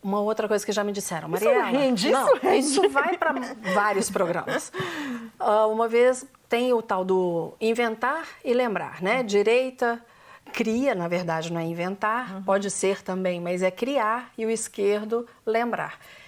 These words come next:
Speaker 1: E uma pessoa falou assim, "Fulano tá mentindo, porque olhou pra cima e pra direita." Eu falei, "Pode tá criando." E eu me lembro do,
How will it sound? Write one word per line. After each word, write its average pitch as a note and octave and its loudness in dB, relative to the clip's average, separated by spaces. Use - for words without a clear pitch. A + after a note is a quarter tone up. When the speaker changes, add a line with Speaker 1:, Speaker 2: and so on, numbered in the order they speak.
Speaker 1:
E B3 0
uma C#4+ 0
pessoa C4+ -4
falou A#3 -6
assim, G3 -8
"Fulano D#4+ -4
tá F#4 -4
mentindo, E4 -2
porque D4 -2
olhou D#4 2
pra D4+ -4
cima D#4+ -4
e D#4+ -6
pra D4 0
direita." B3 -2
Eu - -12
falei, F#3+ -12
"Pode G3+ -6
tá G#3 -10
criando." G#3+ -6
E G#3+ 0
eu A#3 4
me B3 -2
lembro B3 -2
do, G3 -2